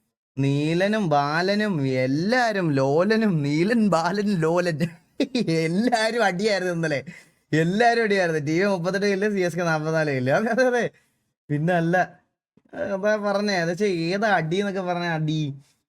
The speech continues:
കൂടൽ മായക്കണ്ണനോ? പിന്നല്ല, ഇനി തൊട്ട് നമുക്ക് രണ്ട് ചിറക് ഇങ്ങനെ ഇരുന്നോട്ടെ. പരുന്തല്ലേ, ഒരു ചിറകൊക്കെ ഇരുന്നോട്ടെ. ലോലന് മൂന്ന് ലൈഫ്. എടാ,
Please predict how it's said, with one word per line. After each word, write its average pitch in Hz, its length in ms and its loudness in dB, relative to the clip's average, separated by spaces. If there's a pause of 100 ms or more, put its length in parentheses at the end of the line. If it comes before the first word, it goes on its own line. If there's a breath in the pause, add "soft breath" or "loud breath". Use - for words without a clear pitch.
(1000)
കൂടൽ 147 360 -2
മായക്കണ്ണനോ? 143 640 -2
പിന്നല്ല, 175 440 0
ഇനി 170 120 0
തൊട്ട് 202 180 0
നമുക്ക് 208 180 0
രണ്ട് 190 320 -2
ചിറക് 170 320 -2
ഇങ്ങനെ 170 280 0
ഇരുന്നോട്ടെ. 143 380 -2 (280)
പരുന്തല്ലേ, 139 560 -2
ഒരു 120 120 -4
ചിറകൊക്കെ 143 540 -6
ഇരുന്നോട്ടെ. 147 500 -2 (1200)
ലോലന് 165 340 2
മൂന്ന് 208 300 0
ലൈഫ്. 165 220 0
എടാ, 143 280 2